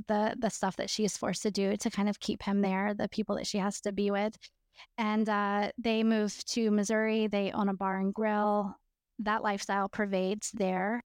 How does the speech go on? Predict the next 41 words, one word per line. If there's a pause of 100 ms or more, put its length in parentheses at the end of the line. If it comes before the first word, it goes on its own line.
(280)
And (580)
I
don't (220)
really
know
what
the
catalyst
was
for
her,
but
she
decided
to
move
to
Utah
to
be
with
my
sister.
She
knew
that (540)
if
she
moved
with
me,
it
was
too
close.
Um,
he
would
come
get
her.